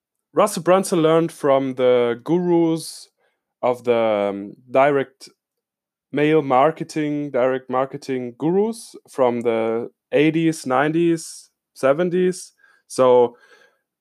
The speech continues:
um, from names like, um, Gary Halbert and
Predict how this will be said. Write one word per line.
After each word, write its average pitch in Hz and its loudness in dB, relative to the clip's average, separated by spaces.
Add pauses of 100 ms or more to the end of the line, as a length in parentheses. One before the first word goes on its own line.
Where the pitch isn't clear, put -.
um, 110 0 (920)
from 156 0
names 170 2
like, 135 2 (240)
um, 113 -2
Gary 151 0
Halbert 151 -2 (340)
and 104 -8